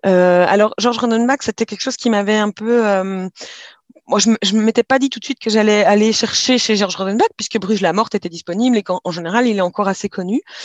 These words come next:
Donc, moi, j'essaye quand même de faire connaître des gens de, qu'on ne trouve plus du tout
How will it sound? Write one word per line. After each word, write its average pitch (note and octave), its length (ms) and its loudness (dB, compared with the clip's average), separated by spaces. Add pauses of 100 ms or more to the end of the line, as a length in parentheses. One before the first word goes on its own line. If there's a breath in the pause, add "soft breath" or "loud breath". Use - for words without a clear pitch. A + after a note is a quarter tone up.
(360 loud breath)
Donc, G3 120 -4
moi, G3+ 140 0
j'essaye G#3 280 0
quand F#3+ 100 -2
même G#3 180 2
de G3 80 -4
faire G3 200 -8
connaître G3 320 -2
des F3+ 160 -2
gens G3 400 -2
de, F3+ 280 -6
qu'on G3 140 -6
ne G3 40 -4
trouve - 180 -6
plus A3+ 140 -4
du G3+ 120 -4
tout C4 240 -6